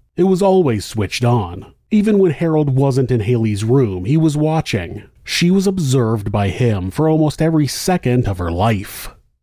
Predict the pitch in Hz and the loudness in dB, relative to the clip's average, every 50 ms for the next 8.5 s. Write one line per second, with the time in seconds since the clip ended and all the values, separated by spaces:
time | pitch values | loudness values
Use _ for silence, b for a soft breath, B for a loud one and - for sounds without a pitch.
0 | _ _ - 151 165 160 175 175 170 170 175 165 156 135 131 143 127 127 131 127 | _ _ -2 0 0 2 2 2 2 4 4 2 2 2 2 0 2 2 2 2
1 | 131 123 117 - - 120 - - - 143 131 - - - 117 95 104 98 98 98 | 0 0 -2 -2 -2 -4 -4 -2 -2 -2 -2 -2 -2 -4 -4 -2 -2 -4 -2 -2
2 | 95 - - - 147 - - 185 170 175 170 170 165 165 170 170 156 156 160 156 | -4 -4 -2 -4 -4 -2 0 0 2 2 2 2 2 2 2 2 2 2 0 0
3 | 143 151 - 143 123 - 156 151 151 143 139 147 147 143 143 143 - - - 196 | 0 -2 -2 -4 -2 0 2 2 2 2 0 0 0 2 0 0 -2 -2 -2 -2
4 | 180 151 113 107 90 85 - - - - 127 127 127 120 113 92 87 82 82 85 | 0 0 -2 -4 -6 -6 -8 -6 -2 0 2 2 2 2 0 -2 -6 -12 -14 -14
5 | - - - - _ _ _ _ _ - - 196 208 214 214 196 - - 147 147 | -14 -16 -16 -20 _ _ _ _ _ -4 -2 0 2 2 0 0 0 0 0 2
6 | 151 139 - - 117 117 110 110 - - - 120 117 120 120 120 120 - - 110 | 0 0 0 0 0 0 0 -2 -4 -4 -2 0 0 0 0 -2 -4 -4 -4 -6
7 | 107 - - 98 95 98 101 113 98 92 92 92 92 92 92 101 101 87 - 120 | -4 -4 -4 -2 -2 0 0 -2 -2 -2 -2 -2 -2 -2 -2 -2 -2 -2 0 0
8 | 123 131 131 120 90 92 95 113 - | 2 2 2 0 -2 -6 -12 -18 -20